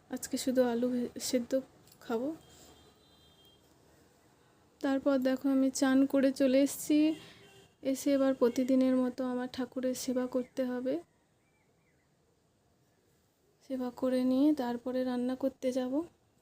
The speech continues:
ঠাকুর সেবা করে মুড়ি খেয়ে নিলাম, খেয়ে নিয়ে আলু সেদ্ধ দিয়ে, আলু মাখা দিয়ে মুড়ি খেয়ে নিলাম। খেয়ে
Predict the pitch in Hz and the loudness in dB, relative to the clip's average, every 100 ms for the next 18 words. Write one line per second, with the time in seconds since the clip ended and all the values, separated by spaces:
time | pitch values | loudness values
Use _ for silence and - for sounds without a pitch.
0 | _ _ _ _ _ _ _ _ _ _ | _ _ _ _ _ _ _ _ _ _
1 | _ _ _ _ _ _ _ _ _ _ | _ _ _ _ _ _ _ _ _ _
2 | _ _ _ _ _ _ _ _ - _ | _ _ _ _ _ _ _ _ -20 _
3 | _ _ _ _ _ _ _ _ - 277 | _ _ _ _ _ _ _ _ -6 -2
4 | 294 277 285 277 269 269 269 294 277 254 | 0 0 4 4 4 4 4 6 4 4
5 | 254 269 - 277 269 269 277 330 285 - | 0 -2 2 4 6 6 6 6 4 2
6 | 277 269 262 269 294 311 - - - - | -2 2 4 4 6 4 -2 -20 -20 -8
7 | 262 262 285 269 254 262 269 277 285 262 | -2 -2 0 0 2 2 4 6 6 2
8 | 269 262 262 262 254 262 269 254 254 269 | 0 2 4 2 2 2 4 4 2 0
9 | - 277 277 269 285 302 - 269 269 | 0 2 2 2 0 -2 -2 0 0